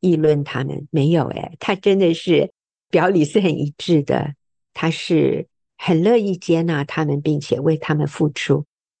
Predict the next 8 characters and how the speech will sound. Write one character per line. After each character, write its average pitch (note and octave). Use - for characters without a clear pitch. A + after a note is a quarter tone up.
我 A3+
就 D4
觉 E3+
得 D#3+
这 F3+
真 C#4+
是 A3+
给 C#3+